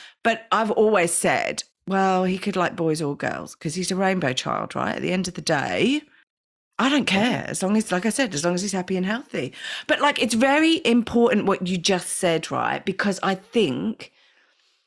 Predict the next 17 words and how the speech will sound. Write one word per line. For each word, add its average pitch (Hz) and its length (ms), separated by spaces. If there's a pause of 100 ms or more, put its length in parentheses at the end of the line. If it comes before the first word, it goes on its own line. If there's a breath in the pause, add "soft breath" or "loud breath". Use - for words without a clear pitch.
(560 soft breath)
if 202 140
we, 302 500 (580)
it's 226 180
about 240 300
our 214 160
language 160 840
and 175 160
how, 185 360
and 170 240
when 190 200
our 220 140
children 180 440
are, 151 140 (140)
are 156 140
being 151 540 (440)
brought 170 440
up, 127 340